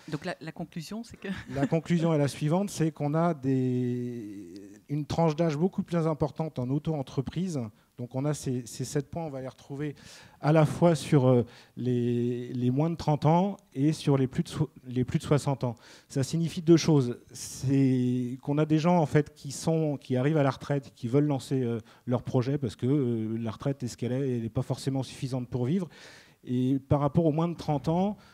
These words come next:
Speaker 2: on a aujourd'hui des, des jeunes qui finalement vont se lancer d'abord en auto-entreprise parce que le risque est moindre,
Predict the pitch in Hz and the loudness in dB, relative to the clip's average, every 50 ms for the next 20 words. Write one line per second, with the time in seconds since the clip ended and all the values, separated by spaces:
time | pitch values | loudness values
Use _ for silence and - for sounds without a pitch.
0 | _ _ _ - 120 123 131 143 156 165 160 147 135 139 147 139 139 156 170 175 | _ _ _ -8 -4 -2 0 2 4 6 6 6 6 4 4 2 0 0 -2 -2
1 | 151 131 131 127 117 123 127 123 120 147 165 180 190 - - - 135 123 - - | -2 -2 -2 -2 -2 -2 -2 2 2 4 4 2 2 -2 -8 -10 -10 -8 -4 -2
2 | 156 151 143 151 160 160 160 139 135 127 - - - 160 156 139 - - 165 156 | 0 2 2 2 2 2 2 2 0 -2 -4 -2 -2 -2 -2 -2 -2 0 0 2
3 | 156 143 131 139 139 139 156 165 156 151 139 135 - - 135 127 - - 131 - | 2 2 2 0 2 2 2 2 2 2 2 0 0 0 -2 -2 -2 -2 -4 -2
4 | - 156 151 123 - 123 - - - 123 113 117 117 151 151 - - - 131 123 | -2 -4 -6 -4 -4 -6 -6 -4 -4 -2 0 0 0 -2 -2 -2 -2 -2 -2 0
5 | 123 143 185 190 123 101 | 0 -2 -2 -2 -4 -6